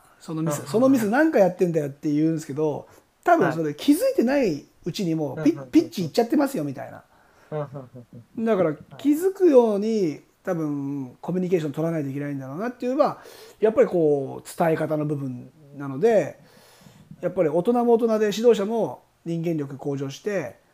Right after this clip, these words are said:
Speaker 1: えー、
Speaker 2: うんうん。
Speaker 1: いいキャッチボールができないと、
Speaker 2: うん。
Speaker 1: うん、難しいかなって。世界はすごいよって言っても、アンダー世代でこう、勝負し-、していく部分って失うものなんもないじゃないですか。日本のアンダー世代。
Speaker 2: はいはい。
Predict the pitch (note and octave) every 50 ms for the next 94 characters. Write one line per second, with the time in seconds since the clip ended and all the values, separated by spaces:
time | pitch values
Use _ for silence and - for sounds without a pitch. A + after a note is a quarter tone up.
0 | _ _ _ _ - C3+ B2 A2+ A2 G#2+ A2 A2 - - F3+ F3 D#3 - D#3 C#3+
1 | - D#3 D#3 D3+ D3 C3+ C3+ C3+ A#2+ B2 - - C3+ D3 C#3+ D#3 D3 C3 B2 -
2 | - A3 A3+ G3 C#3 G#2+ - - _ _ _ _ _ _ _ _ _ D#3 D3 B2
3 | - - A2 A2 A2 G#2 G#2+ A2 A#2+ C3+ D3 D3 C#3 C#3+ E3 D3+ C#3 C#3 C#3+ C3
4 | B2+ B2 B2 B2 B2 A#2+ A#2+ - A#2 A#2 C#3+ F3 G3 F#3+ - C3 - F#3 F#3 F#3+
5 | G3 F3 E3 D#3 - - F3+ G3+ A3 A3 G#3+ G#3+ G#3+ G#3+ - - F3+ E3+ D#3+ D#3
6 | - F3 D#3 D3+ D3 C#3 C3 A#2+ - - _ _ _ - E3 F3+ G3+ A3+ A3 G3
7 | A#3 A3+ G#3+ F#3 D#3+ D3+ D3 E3 D#3+ D#3 D#3 D#3 D3 - _ _ - - - -
8 | - - G3+ F3+ D#3+ D#3 C#3 - - - D3 - - - F3 E3 D#3+ D3+ F3 D#3+
9 | E3+ D#3+ D#3 D3 C3+ - C#3+ C3+ C3+ D#3 D3+ G#3 B3 B3 B3 B3+ A3 F#3+ F3+ G3
10 | G#3 G#3+ A3 A#3 A3 F#3 F3 D3+ E3+ F3+ - - A2+ A2+ - _ - _ _ _
11 | _ - D#3+ E3 D#3+ E3 E3 E3 E3 D#3+ D#3 D#3 D#3+ D3+ E3 C#3 C3 B2 A#2 -
12 | - B2+ A#2 G#2+